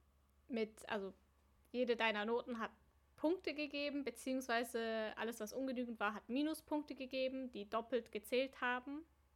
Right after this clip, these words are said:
Also die Minuspunkte haben doppelt gezählt und die Pluspunkte nur einfach. Und am Ende des Schuljahres kam es dann halt drauf an, wie sich das aufwiegt. Und sobald du unter null Punkte gefallen bist, wurdest du halt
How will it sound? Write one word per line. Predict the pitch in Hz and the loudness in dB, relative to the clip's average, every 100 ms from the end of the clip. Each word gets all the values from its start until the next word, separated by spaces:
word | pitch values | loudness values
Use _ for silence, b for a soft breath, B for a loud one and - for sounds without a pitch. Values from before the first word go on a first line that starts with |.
| _ _ _ _ - | _ _ _ _ -12
Also | - | -8
die | 196 | 0
Minuspunkte | 240 262 262 277 226 | 2 2 2 2 2
haben | 196 | 0
doppelt | 196 262 | -4 -4
gezählt | 254 - 277 269 | -6 0 0 0
und | 226 | -8
die | |
Pluspunkte | - 220 - 202 | -8 -8 -8 -10
nur | 185 - | -10 -6
einfach. | 214 254 - - B B B B B B B B B _ | -4 -4 -8 -16 B B B B B B B B B _
Und | - 262 | 4 6
am | 247 | 8
Ende | 254 330 320 | 6 4 4
des | 254 - | 2 2
Schuljahres | 311 359 269 208 208 208 311 339 - | 2 2 4 6 6 4 2 0 -8
kam | - 240 247 | -4 0 2
es | |
dann | 247 247 | 2 2
halt | 226 226 | 0 0
drauf | 208 - | -6 -2
an, | 220 240 | -2 0
wie | 233 | -2
sich | 220 208 | -4 -4
das | 220 - | -4 -2
aufwiegt. | 226 214 - 359 370 | -4 -4 0 0 0
Und | - 247 | -6 -4
sobald | 220 208 226 - | 0 0 0 -4
du | |
unter | 233 240 240 226 | -6 -4 -2 -2
null | 220 220 | 0 0
Punkte | 220 - 254 262 | 0 -2 -4 -4
gefallen | 269 - 240 247 | -10 -2 0 0
bist, | 254 254 - | -2 -6 -8
wurdest | 214 220 - | -8 -6 -8
du | 214 | -2
halt | 202 202 | 0 -2